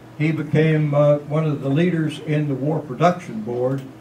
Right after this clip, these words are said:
He was in charge of mineral exploration, uh, and, uh, and therefore became very well known, uh, within the, uh, economic economy.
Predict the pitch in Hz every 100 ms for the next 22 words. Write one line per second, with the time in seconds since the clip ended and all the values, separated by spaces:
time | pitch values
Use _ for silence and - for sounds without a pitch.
0 | - - 143 131 135 - 156 156 151 131
1 | 127 120 123 143 151 131 - 139 - -
2 | 120 131 151 - - - - - - -
3 | - - - 131 139 147 143 143 139 139
4 | 139 - - - 131 127 151 147 151 131
5 | 123 - - 151 143 113 - 180 170 131
6 | 131 127 120 143 147 120 - - - -
7 | - - - - 127 131 151 147 143 135
8 | 131 127 127 127 - 120 123 123 - 139
9 | 143 139 131 127 - - - - 165 -
10 | 156 139 -